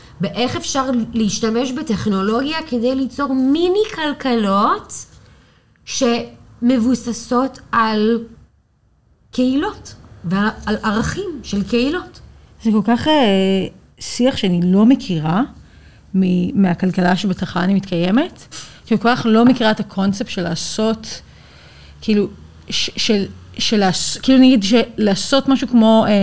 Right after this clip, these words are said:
Speaker 2: להתנדב, הוא בהכרח... כי, כי זה יהיה לי נעים, נגיד, כאילו, זאת הסיבה. אני רוצה לישון יותר טוב בלילה, אז אני אלך להתנדב. אני לא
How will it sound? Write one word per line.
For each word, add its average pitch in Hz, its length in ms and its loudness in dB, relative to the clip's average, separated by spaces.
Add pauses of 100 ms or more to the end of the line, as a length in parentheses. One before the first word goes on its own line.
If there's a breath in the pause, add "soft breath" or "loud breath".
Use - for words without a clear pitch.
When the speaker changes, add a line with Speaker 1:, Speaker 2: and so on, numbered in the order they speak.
(880)
Speaker 2:
להתנדב, 208 600 4 (600 loud breath)
הוא 202 120 2
בהכרח... 220 800 0 (680)
כי, 233 280 2
כי 233 160 6
זה 202 100 4
יהיה 214 180 6
לי 208 120 6
נעים, 190 540 4
נגיד, 165 280 -2
כאילו, 185 200 -2
זאת 311 260 2
הסיבה. 175 340 -2 (400 loud breath)
אני 254 160 8
רוצה 240 340 2
לישון 214 240 2
יותר 196 220 0
טוב 175 140 -2
בלילה, 330 280 4
אז 254 140 2
אני 208 180 4
אלך 196 120 0
להתנדב. 175 420 0
אני 185 140 2
לא 269 320 4